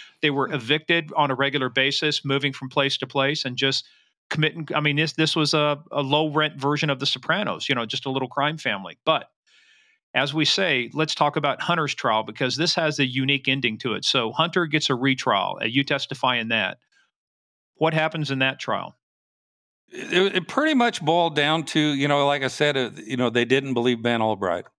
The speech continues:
Speaker 2: Um, you know, and, and I, my personal opinion is, and again, I'm prejudiced as hell because,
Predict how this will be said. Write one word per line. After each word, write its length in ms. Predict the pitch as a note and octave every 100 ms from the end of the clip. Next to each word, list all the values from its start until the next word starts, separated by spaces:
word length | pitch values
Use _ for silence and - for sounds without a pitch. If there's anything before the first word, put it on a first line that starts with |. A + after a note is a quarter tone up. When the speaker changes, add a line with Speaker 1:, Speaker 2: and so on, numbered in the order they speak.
| _ _ _ _ _ -
Speaker 2:
Um, 440 | A2+ G#2 G2+ G2 _ _
you 120 | - A#2
know, 140 | A2
and, 100 | A2
and 200 | C3+ C3+
I, 180 | D3+ D3 - - _ _ - -
my 220 | F3 D#3+ D#3
personal 440 | - F3 D#3+ D#3+
opinion 440 | D3+ D#3 D3+ D3
is, 240 | C#3 C#3 B2+
and 100 | B2+
again, 260 | A#2+ C3
I'm 140 | B2+ A#2+
prejudiced 560 | C#3 B2+ A#2 A2+ G#2
as 100 | G#2+
hell 200 | A2+ A2
because, 520 | A2 G#2+ A2+ G#2+ G2+